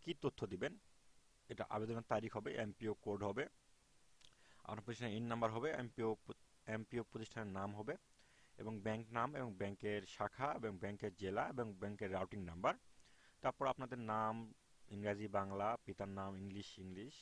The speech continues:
তারপর দেখা গেছে আপনাদের জন্ম তারিখ, জাতীয় পরিচয়পত্র, মোবাইল নাম্বার, ইমেইল, লিঙ্গ ও পদবি। এর বিস্তারিত আমি আলোচনা নিয়ে আসতেছি। এই ফর্মটা পাবেন আমার ডেসক্রিপশন বক্সে থাকবে। তারপর আপনি দেখেন যেটা থাকতে হবে সেটা হচ্ছে, আহ, ক,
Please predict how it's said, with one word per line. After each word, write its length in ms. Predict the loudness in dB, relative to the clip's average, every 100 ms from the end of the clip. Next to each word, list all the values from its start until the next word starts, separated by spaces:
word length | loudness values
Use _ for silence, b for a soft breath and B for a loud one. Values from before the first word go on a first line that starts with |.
| -4
তারপর 260 | -4 -2 -6
দেখা 180 | -6
গেছে 200 | -6 -2
আপনাদের 420 | -2 -2 -4 -4 -2
জন্ম 260 | -4 -4
তারিখ, 400 | 0 0 2 -2 -4
জাতীয় 300 | -6 -4 -4
পরিচয়পত্র, 760 | -2 -2 -2 -4 -2 -2 -2 -4
মোবাইল 300 | -2 -2 -2
নাম্বার, 360 | -4 -4 -4 -6 -12 B B B
ইমেইল, 380 | -6 -4 -2 -2
লিঙ্গ 480 | -2 -2 -4 -4 -6 -8 B B B B
ও 80 | -8 0
পদবি। 440 | 2 2 -2 -4 -2
এর 140 | -2
বিস্তারিত 500 | -2 -6 -4 -4 -2
আমি 200 | -2 0
আলোচনা 280 | -2 -4 -8
নিয়ে 140 | -6
আসতেছি। 380 | -8 -12 -16 -16 -20 -20 -20 -20 -20 -20 -20 -20 -20 -20 -16
এই 60 | -10 -4
ফর্মটা 200 | -2 4
পাবেন 240 | 4 4
আমার 140 | -2
ডেসক্রিপশন 300 | -4 -8 -4
বক্সে 160 | -4 -4
থাকবে। 320 | -6 -6 -6 -4
তারপর 280 | -2 -2 0
আপনি 160 | -2 -2
দেখেন 320 | -6 -8 -10
যেটা 200 | -6 -6 -4
থাকতে 280 | -6 -4 -4
হবে 160 | -2
সেটা 200 | -4 -2
হচ্ছে, 220 | -2 -2
আহ, 960 | -8 -8 -20 -20 -20 -20 -18 -4 -2 -2 -2
ক, 280 | 6 6 6